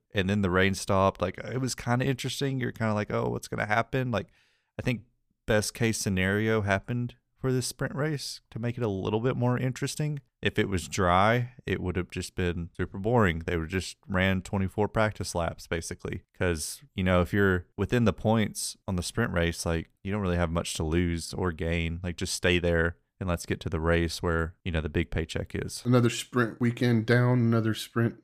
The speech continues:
Speaker 2: race and shootout done. But before that, we actually had a regular qualifying session.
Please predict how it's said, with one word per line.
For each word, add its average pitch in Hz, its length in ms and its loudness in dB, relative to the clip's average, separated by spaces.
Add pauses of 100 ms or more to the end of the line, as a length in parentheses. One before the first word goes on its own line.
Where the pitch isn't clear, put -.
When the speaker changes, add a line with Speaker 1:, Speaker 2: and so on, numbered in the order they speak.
Speaker 2:
race 120 380 4
and 104 140 2
shootout 117 580 2
done. 117 400 4
But 120 160 0
before 202 380 8
that, 120 280 10
we 127 160 8
actually 127 300 4
had 117 420 4
a 110 120 -2
regular 127 400 6
qualifying 123 600 6
session. 90 560 0